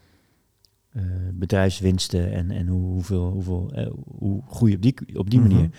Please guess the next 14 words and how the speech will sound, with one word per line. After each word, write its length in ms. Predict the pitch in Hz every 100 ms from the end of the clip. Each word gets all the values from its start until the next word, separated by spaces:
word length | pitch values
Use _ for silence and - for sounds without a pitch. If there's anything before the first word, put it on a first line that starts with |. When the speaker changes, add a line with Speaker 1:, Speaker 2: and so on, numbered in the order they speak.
| - - -
Speaker 1:
En 80 | 117
er 60 | 110
zijn 120 | 117
natuurlijk 300 | 113 135 -
altijd 240 | 131 127
mensen 280 | 120 127 120
die 80 | 107
zeggen, 240 | 113 107
ja, 240 | 113 117 -
eh, 280 | - 98 101
economie 320 | 113 113 120
moet 160 | 110 113
groeien, 460 | - 131 123 98
want 440 | 92 107 104 92